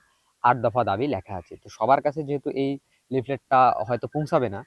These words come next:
হয়তো সম্ভবও হবে না, তবে আমরা, আহ, আহ, সবা-, সবার কাছে না হলেও আমরা এই ভিডিওর মাধ্যমে যতটুকু সম্ভব হয় আমরা প্রচার করার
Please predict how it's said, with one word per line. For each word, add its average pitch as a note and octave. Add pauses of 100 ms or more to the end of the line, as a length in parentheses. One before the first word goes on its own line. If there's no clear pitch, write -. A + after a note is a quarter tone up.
(260)
হয়তো A2+
সম্ভবও C3
হবে B2
না, A#2
তবে A2
আমরা, G#2+ (360)
আহ, A2 (400)
আহ, A2 (120)
সবা-, B2+ (180)
সবার C3
কাছে D3+
না C3+
হলেও C#3
আমরা G#2+
এই A2+
ভিডিওর B2
মাধ্যমে C#3
যতটুকু B2
সম্ভব D3
হয় B2
আমরা A2+ (320)
প্রচার A2+
করার A#2